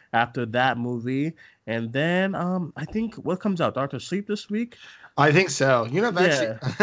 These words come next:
Speaker 2: I've never actually seen a Ter-, <laughs> a Terminator movie. <laughs>
Speaker 1: Oh, really?
Speaker 2: Yeah, Dark Fate was my first one. <laughs>
Speaker 1: Oh my God. Were you confused? Oh, man.
Speaker 2: Um, no, I, I think the movie did a pretty good job of explaining,
Speaker 1: <laughs>
Speaker 2: uh, what happened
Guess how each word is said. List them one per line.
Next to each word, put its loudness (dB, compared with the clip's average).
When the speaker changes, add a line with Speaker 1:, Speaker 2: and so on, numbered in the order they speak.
Speaker 2:
I've 0
never 4
actually 0
seen -8
a -10
Ter-, -8
<laughs> -8
a 2
Terminator -4
movie. -8
<laughs> 2
Speaker 1:
Oh, 6
really? 0
Speaker 2:
Yeah, 4
Dark 2
Fate 0
was -8
my -4
first -4
one. -4
<laughs> -2
Speaker 1:
Oh 2
my -2
God. -2
Were -2
you -2
confused? -4
Oh, -4
man. 0
Speaker 2:
Um, -4
no, -6
I, -8
I -8
think -14
the -16
movie -10
did -4
a -6
pretty -8
good -6
job -8
of -6
explaining, -4
Speaker 1:
<laughs> -20
Speaker 2:
uh, -6
what -12
happened -2